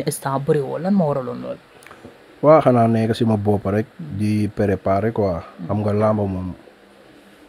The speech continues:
Speaker 2: dafa laaj préparer. Te xam nga ñu dëkk bi ñu dëkk nii,
Speaker 1: Hmm.
Speaker 2: amuñu jàppale.
Speaker 1: Hmm.
Speaker 2: Amuñu jàppale mbër. Ainsi bu ñu amoon jàppale, bon heure bi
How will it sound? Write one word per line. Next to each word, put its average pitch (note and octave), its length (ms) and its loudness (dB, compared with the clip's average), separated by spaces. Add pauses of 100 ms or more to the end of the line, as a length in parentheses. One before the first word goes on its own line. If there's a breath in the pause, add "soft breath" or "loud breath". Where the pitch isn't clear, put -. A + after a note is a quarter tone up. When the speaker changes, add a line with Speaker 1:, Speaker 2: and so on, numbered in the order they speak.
Speaker 2:
dafa G2 240 0
laaj G#2 280 2
préparer. F#2+ 600 -4
Te F#2+ 140 0
xam G#2+ 140 -2
nga G#2+ 120 -2
ñu G#2+ 160 -2 (100)
dëkk A2+ 200 2
bi G#2+ 140 2
ñu G#2 120 0
dëkk G2+ 260 -2
nii, F#2 200 -6
Speaker 1:
Hmm. D#2+ 360 -16 (800 loud breath)
Speaker 2:
amuñu G2 280 -4 (120)
jàppale. F#2 440 -4 (280)
Speaker 1:
Hmm. D3+ 240 -14 (460)
Speaker 2:
Amuñu G2+ 340 -4
jàppale G2+ 320 0
mbër. F#2 340 -2
Ainsi G#2+ 280 2
bu G2+ 120 -2
ñu A#2+ 180 0
amoon A2 280 0
jàppale, F#2+ 340 -4
bon F#2+ 220 -4
heure G#2 160 0
bi F#2+ 200 -4